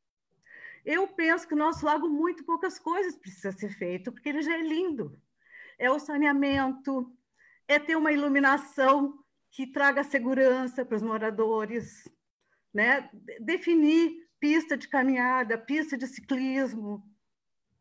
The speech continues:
Ah, o trânsito tem que fazer uma intervenção, com certeza. Ah, a, a,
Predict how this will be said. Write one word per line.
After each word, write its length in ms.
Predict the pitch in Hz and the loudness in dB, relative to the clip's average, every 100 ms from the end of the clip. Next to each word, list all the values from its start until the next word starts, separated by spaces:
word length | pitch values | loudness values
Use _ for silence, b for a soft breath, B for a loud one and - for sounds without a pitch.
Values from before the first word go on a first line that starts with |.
| - | -14
Ah, 480 | 196 202 202 202 208 | -10 -6 -2 -4 -2
o 140 | 311 | -2
trânsito 640 | 320 302 311 330 370 254 254 | 0 0 2 2 0 -4 -4
tem 160 | 254 | -4
que 80 | 254 | -2
fazer 320 | 247 208 240 | -2 2 0
uma 160 | 247 233 | 0 -2
intervenção, 840 | 233 202 233 226 - 233 226 240 | -4 -2 -2 -2 -4 -2 0 -2
com 200 | 247 208 | -4 -10
certeza. 880 | 208 226 226 240 240 226 214 220 214 208 _ _ _ _ _ _ _ _ _ - B B B B B B _ - | -6 -8 -2 0 0 0 -4 -6 -6 -10 _ _ _ _ _ _ _ _ _ -20 B B B B B B _ -14
Ah, 480 | 190 196 185 196 208 | -8 -6 -4 -4 0
a, 300 | 226 254 | 0 2
a, 40 | 262 | 0